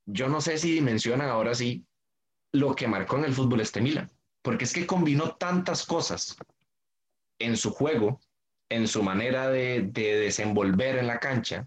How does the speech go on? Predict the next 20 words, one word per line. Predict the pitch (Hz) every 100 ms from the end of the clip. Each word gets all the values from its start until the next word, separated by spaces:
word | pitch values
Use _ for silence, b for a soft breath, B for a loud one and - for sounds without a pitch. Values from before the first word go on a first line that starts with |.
| - _ _ _ 110
un | 113
estilo | 113 131 117 117 117
predeterminado | - 101 95 95 90 95 107 110
de, | 107
de | 104
fútbol, | 135 127 - 101 - _ _ _ _ _ _ -
y | 151 -
también | 117 123 139
con | 135 160
sus | 135 165 143
jugadores | 147 147 143 143 95 92 -
acoplados | 98 - 95 113 127
a | 123
ese | 123
estilo, | 127 - 135 104 135 - _ _ _ _ _ _ _ _ _ _ _ _
que | - 131
es | 123
que | 165
es | 160
algo, | 165 175 180 185